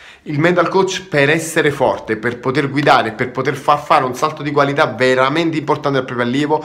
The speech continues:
deve essere estremamente coerente con quello che dice. Io ancora oggi, dopo tanti anni, parlo solo di cose in cui sono coerente. E mi capita a volte di conoscere tantissime altre strategie,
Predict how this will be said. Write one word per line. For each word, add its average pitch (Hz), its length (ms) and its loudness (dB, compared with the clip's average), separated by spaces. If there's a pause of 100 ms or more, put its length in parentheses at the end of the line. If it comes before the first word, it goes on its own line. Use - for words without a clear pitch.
(160)
deve 127 260 4
essere 127 400 0
estremamente 147 640 0
coerente 139 340 2
con 139 140 0
quello 120 220 0
che 104 120 -8
dice. 80 360 -16 (200)
Io 185 160 4
ancora 180 360 6
oggi, 117 260 2
dopo 131 240 0
tanti 156 380 0
anni, 156 420 2 (240)
parlo 143 420 0
solo 180 320 2
di 139 120 -4
cose 156 340 0
in 143 180 -6
cui 139 380 0
sono 123 320 -2
coerente. 82 720 -6 (240)
E 190 80 4
mi 196 140 2
capita 135 680 2
a 160 100 4
volte 135 560 2
di 143 100 -6
conoscere 147 460 0
tantissime 156 560 -4
altre 113 320 -2
strategie, 104 640 -6